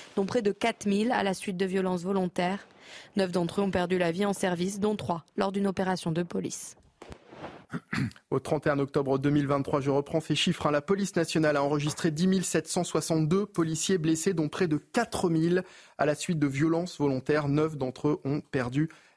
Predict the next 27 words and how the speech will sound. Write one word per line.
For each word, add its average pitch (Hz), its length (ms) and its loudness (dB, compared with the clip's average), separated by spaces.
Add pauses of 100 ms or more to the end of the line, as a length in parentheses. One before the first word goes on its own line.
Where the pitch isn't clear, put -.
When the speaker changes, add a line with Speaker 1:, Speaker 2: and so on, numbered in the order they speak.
Speaker 2:
la 127 160 2
vie, 151 340 0
euh, 131 260 2
euh, 135 140 2 (120)
en 139 100 2
service. 135 540 0 (300)
Euh, - 120 2
Axel 202 280 2
Ron-, 139 220 2 (160)
Axel 180 360 2 (200)
Ronde, 147 280 2
il 151 100 0
semblerait 180 500 2
qu'en 165 160 0
deux 156 80 2
mille 165 140 2
vingt-trois, 151 320 0
on 185 80 0
s'attaque 185 560 -2 (260)
à 147 60 4
la 147 100 2
police 151 540 -2
de 135 120 0
façon 175 480 0 (160)
beaucoup 170 380 -2
plus 160 260 -2
décomplexée. 147 560 -2